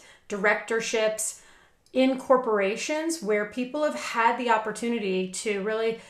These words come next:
sit back, take stock of what is important to me, and is my time in this organization do, valued?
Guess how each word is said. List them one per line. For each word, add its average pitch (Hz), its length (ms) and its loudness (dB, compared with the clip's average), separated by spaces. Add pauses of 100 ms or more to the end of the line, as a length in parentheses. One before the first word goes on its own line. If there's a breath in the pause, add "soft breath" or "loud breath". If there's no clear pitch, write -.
(120 loud breath)
sit - 360 -2
back, 190 460 2
take 254 300 -2
stock 254 560 2
of 208 340 0
what 233 400 2
is 294 180 -2
important 220 580 -2
to 269 120 -2
me, 330 460 0 (420 loud breath)
and 233 240 0 (100)
is 277 320 2
my 294 260 2
time 214 680 -2
in 226 240 -4
this 233 200 -2
organization 214 880 -2
do, 202 200 -8 (240)
valued? 208 680 0